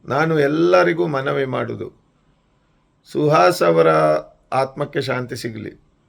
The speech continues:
ಆದರೆ ಯಾರು ಅವರನ್ನು ಕೊಲೆ ಮಾಡಿದಾರ ಅದನ್ನು ತನಿಖೆ ಮಾಡಿ, ಮಾಡಲಿಕ್ಕೆ ಪೊಲೀಸರಿಗೆ ಸಹಕಾರ ಕೊಡಿ.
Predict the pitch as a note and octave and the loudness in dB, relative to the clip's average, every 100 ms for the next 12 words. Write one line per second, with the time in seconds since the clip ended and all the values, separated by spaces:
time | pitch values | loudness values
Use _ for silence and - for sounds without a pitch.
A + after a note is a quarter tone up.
0 | _ _ _ B2 C#3+ D#3+ E3+ D3 C3+ - | _ _ _ -2 2 4 4 2 0 -8
1 | _ _ _ _ _ _ _ _ _ - | _ _ _ _ _ _ _ _ _ -4
2 | C3+ D3+ F3 G3 E3+ E3 E3+ D#3+ D3 C#3+ | 2 4 4 4 2 2 0 -4 -6 -4
3 | D3 C#3 B2+ A#2 A2 A2 - _ _ _ | -2 -2 -6 -6 -6 -8 -12 _ _ _
4 | _ _ _ _ A#2 C3 B2+ A#2+ A#2+ C3+ | _ _ _ _ -8 -6 -6 -4 -4 -4
5 | C#3+ D3+ C3+ A#2+ A2+ - B2 B2 A#2 - | -2 -2 -4 -8 -12 -10 -8 -6 -8 -8
6 | A2 B2 B2+ C3+ C3 A#2+ A#2 A2+ A2 A#2+ | -8 -6 -6 -6 -8 -6 -6 -4 -4 -4
7 | C3 A#2 A2+ A2+ - - | -4 -4 -6 -10 -10 -14